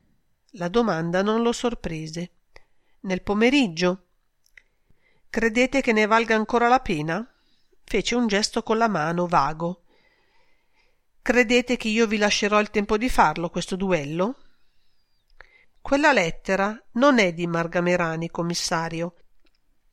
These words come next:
Se lo pensate, vi mettete per una strada falsa." "Perché non mi dite di chi è?" "Non lo so." "Non sapete neppure che vostro padre aveva dato denaro,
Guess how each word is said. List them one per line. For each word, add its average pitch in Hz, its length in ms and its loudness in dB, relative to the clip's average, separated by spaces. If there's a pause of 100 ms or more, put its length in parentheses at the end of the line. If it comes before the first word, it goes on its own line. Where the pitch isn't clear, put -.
(540)
Se - 200 -2
lo 220 140 4
pensate, 226 840 2 (220)
vi 196 140 0
mettete 226 480 2
per 247 160 4
una 208 180 4
strada 233 360 0
falsa." 170 680 0 (1040)
"Perché 202 380 0
non 370 180 4
mi 185 140 2
dite 180 260 -2
di 170 140 -6
chi 175 220 -4
è?" 180 360 0 (420)
"Non 175 320 2
lo 165 100 2
so." 240 380 2 (1040)
"Non 196 180 0
sapete 220 420 2
neppure 262 480 0
che - 140 -6
vostro 175 340 -2
padre 208 420 -2
aveva 160 320 -4
dato 170 280 -4
denaro, 175 680 -2